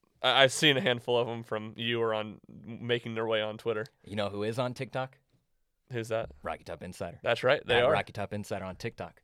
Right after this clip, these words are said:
Speaker 2: You can go and follow us right there. We just posted a video a couple days ago. Hendon Hooker walking off the field of Georgia. Overrated chants going around. There were over a thousand comments to that video of Hendon Hooker walking through the overrated chants.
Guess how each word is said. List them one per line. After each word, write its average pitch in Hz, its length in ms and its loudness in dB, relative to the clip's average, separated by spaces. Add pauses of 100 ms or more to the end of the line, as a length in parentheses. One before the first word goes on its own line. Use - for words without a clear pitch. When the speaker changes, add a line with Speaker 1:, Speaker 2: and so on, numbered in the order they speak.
Speaker 2:
You - 60 -16
can 104 60 -10
go 104 100 -2
and 107 80 -6
follow 127 340 0
us 82 100 -14
right 107 200 -4
there. 120 160 -2
We 95 80 -14
just 113 160 -14
posted 120 260 -8
a 110 60 -10
video 143 200 0
a 135 40 -2
couple 127 200 -8
days 151 200 0
ago. 160 180 2
Hendon 131 240 -4
Hooker 175 260 0
walking 147 320 0
off 113 120 -6
the 110 80 -10
field 143 240 0
of 104 100 -8
Georgia. 185 400 0 (320)
Overrated 220 640 6
chants 143 260 -2
going 156 220 0
around. 151 300 2 (260)
There 190 140 4
were 208 160 8
over 180 260 4
a 147 80 2
thousand 185 840 -4
comments 151 640 -2 (280)
to 180 160 2
that 160 260 4
video 143 280 2
of 113 80 -2
Hendon 143 240 -2
Hooker 123 260 -2
walking 117 400 -2
through 131 280 -2
the 120 120 0
overrated 113 480 2
chants. 101 320 -6